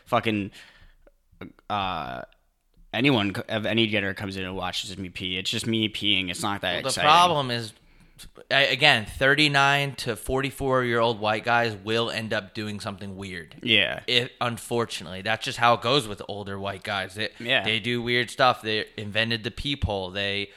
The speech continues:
Speaker 2: somehow can pay attention to baseball for nine innings. I, like that. I'm putting on my story. <laughs>
Speaker 1: Th-, that's, that's the, uh, that's the problem about gender equality.
Speaker 2: Yeah.
Speaker 1: It, it's the fact that the biggest drawback is, is ho-, is horny pedos. <laughs>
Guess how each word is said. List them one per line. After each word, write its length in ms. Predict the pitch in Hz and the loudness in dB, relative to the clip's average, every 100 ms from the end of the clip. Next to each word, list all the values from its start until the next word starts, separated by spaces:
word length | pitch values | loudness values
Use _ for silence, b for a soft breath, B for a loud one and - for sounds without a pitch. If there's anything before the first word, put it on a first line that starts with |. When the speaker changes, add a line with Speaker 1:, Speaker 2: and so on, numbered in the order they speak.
| b b b b | b b b b
Speaker 2:
somehow 720 | - - 135 147 135 139 139 | -8 0 2 2 4 6 6
can 180 | - 113 | 2 -6
pay 180 | 131 131 | -2 -2
attention 360 | 139 123 127 | -2 -6 -6
to 80 | 113 | -4
baseball 420 | 117 127 - 107 | -4 -2 0 -2
for 140 | - 104 | -2 -4
nine 260 | 101 98 | -4 -4
innings. 340 | 98 98 95 - | -6 -8 -8 -4
I, 260 | 104 117 - | 0 -2 -2
like 180 | 113 101 | -12 -4
that. 200 | 117 123 B B B | -4 -4 B B B
I'm 180 | 110 113 | -4 -2
putting 200 | 123 110 | -2 -2
on 140 | 95 | -6
my 80 | 90 | -8
story. 260 | - 92 98 | -14 -12 -10
<laughs> 60 | - | -4
Speaker 1:
Th-, 340 | 175 123 147 160 | -4 0 0 6
that's, 240 | 143 160 | 8 8
that's 400 | - - 156 170 | 2 4 4 4
the, 260 | - 147 123 | 2 4 4
uh, 400 | 107 98 71 58 - _ _ _ _ | 4 2 -2 -6 -12 _ _ _ _
that's 240 | 127 127 - | 2 2 0
the 100 | 92 | -6
problem 480 | 104 92 69 76 87 | -4 -4 -4 -8 -6
about 240 | 95 90 | -6 -4
gender 300 | 104 95 87 | -4 -4 -4
equality. 600 | 82 101 87 78 82 92 - _ _ - | -8 -6 -6 -6 -10 -12 -16 _ _ -20
Speaker 2:
Yeah. 360 | 87 87 62 - | -14 -12 -12 -10
Speaker 1:
It, 120 | 120 110 | -8 -4
it's 380 | 113 113 - - | -2 -2 -4 -4
the 120 | 123 | -2
fact 320 | 120 113 - | 2 2 2
that 160 | 127 120 | -2 0
the 100 | 120 | 4
biggest 340 | 123 120 - | 4 4 0
drawback 520 | 117 107 104 98 98 | 2 4 4 2 0
is, 220 | 101 95 - - - | -4 -6 -10 -18 -10
is 160 | 113 95 | -8 -6
ho-, 200 | 113 - | -8 -6
is 180 | 117 107 | -4 -6
horny 500 | - 107 107 104 104 | -6 -4 -2 -2 -4
pedos. 560 | 101 98 87 82 - | -2 0 0 -2 -8
<laughs> 60 | - | -8